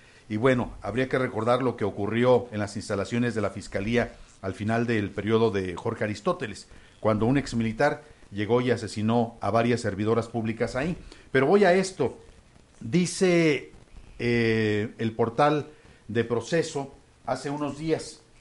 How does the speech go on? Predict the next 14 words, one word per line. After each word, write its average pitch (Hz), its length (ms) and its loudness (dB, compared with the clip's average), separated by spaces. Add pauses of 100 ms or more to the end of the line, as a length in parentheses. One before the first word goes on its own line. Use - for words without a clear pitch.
(320)
el 104 380 -6
uno 180 160 -2
de 147 80 2
agosto, 151 540 0 (400)
aparecen 165 460 0
narcomantas 160 680 2
contra 120 300 0
el 110 60 0
director 113 440 2
de 147 60 2
la 123 120 2
Fiscalía 117 760 -2 (300)
en 113 140 -6
Jalisco. 123 580 -4